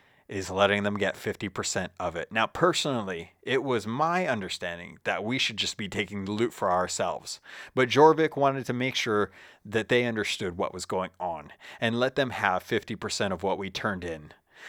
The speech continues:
So, in the Alliance, they start getting gold. And more gold. A lot more gold. And it clicks. And they begin to realize there's only one person on that galleon.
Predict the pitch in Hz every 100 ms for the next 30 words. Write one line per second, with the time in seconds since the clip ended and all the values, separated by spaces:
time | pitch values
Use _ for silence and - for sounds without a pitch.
0 | - - - 135 85 - _ _ _ _
1 | 139 139 135 107 87 82 82 - - _
2 | _ 98 98 92 95 87 87 85 85 85
3 | 80 69 - _ _ _ _ _ _ _
4 | _ 95 90 92 95 95 87 71 71 -
5 | _ _ _ _ _ _ _ 80 80 76
6 | 78 85 69 87 76 - 76 71 76 -
7 | _ _ _ - 87 87 - - - 95
8 | 80 - - - - _ _ _ 98 101
9 | 104 104 110 101 123 123 110 101 156 131
10 | 85 80 78 - - _ _ _ _ _
11 | 110 113 135 127 107 107 107 - 110 -
12 | 85 85 87 92 87 87 90 67